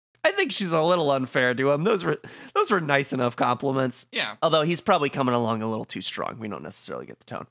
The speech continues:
Speaker 2: Yeah, this is what, like, the third time they've interacted?
Speaker 1: Fair. Yeah. Nagi says, "Her mental fortitude in the face of rival players is all but ironclad.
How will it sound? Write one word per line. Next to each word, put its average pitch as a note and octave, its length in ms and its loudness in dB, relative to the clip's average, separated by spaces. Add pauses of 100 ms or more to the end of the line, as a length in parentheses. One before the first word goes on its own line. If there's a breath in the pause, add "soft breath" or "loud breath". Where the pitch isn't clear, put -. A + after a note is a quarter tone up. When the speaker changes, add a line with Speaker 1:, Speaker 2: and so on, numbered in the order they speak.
(120)
Speaker 2:
Yeah, A#2+ 220 -2
this D3+ 180 -2
is D#3+ 100 -2
what, D3+ 160 2
like, C3 120 -2
the B2 100 -2
third C3 420 -4
time F#3 200 0
they've F#3+ 120 -2
interacted? G3 640 -4 (180)
Speaker 1:
Fair. - 380 -8 (140)
Yeah. A2 160 -4 (240)
Nagi C#3 420 0
says, B2 300 -2
"Her D#3 160 -2
mental C#3+ 260 2
fortitude C3 500 -2
in A#2 60 -4
the A2 80 -2
face C#3+ 300 -2
of A#2+ 100 -6
rival B2+ 240 2
players A#2 460 -2
is B2 80 -6
all D#3+ 120 4
but B2+ 140 -2
ironclad. A#2 760 -2